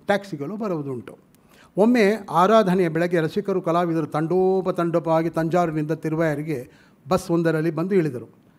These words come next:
ತಂಜಾವೂರಿಗೆ ವಾಪಸ್ಸು ಹೋಗುವಾಗ ಬಸ್ ವಾಪಸ್ ಹೋಗಬೇಕಲ್ಲ, ಒಬ್ಬರೇ ಒಬ್ಬ ಕೃಶವಾದ ವಯಸ್ಸಾದ ವ್ಯಕ್ತಿ ಮಾತ್ರ ಕುಳಿತಿದ್ರು.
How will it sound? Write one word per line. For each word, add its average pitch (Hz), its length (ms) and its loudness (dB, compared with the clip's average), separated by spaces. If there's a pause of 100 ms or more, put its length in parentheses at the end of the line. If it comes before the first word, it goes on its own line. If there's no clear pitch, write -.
(260)
ತಂಜಾವೂರಿಗೆ 202 600 4
ವಾಪಸ್ಸು 185 520 2
ಹೋಗುವಾಗ 165 460 -2 (600)
ಬಸ್ 175 200 -4
ವಾಪಸ್ 190 280 -2
ಹೋಗಬೇಕಲ್ಲ, 139 540 -6 (680)
ಒಬ್ಬರೇ 165 380 2
ಒಬ್ಬ 175 220 2
ಕೃಶವಾದ 196 580 2
ವಯಸ್ಸಾದ 180 460 0
ವ್ಯಕ್ತಿ 156 280 -2
ಮಾತ್ರ 160 240 -2
ಕುಳಿತಿದ್ರು. 143 500 -6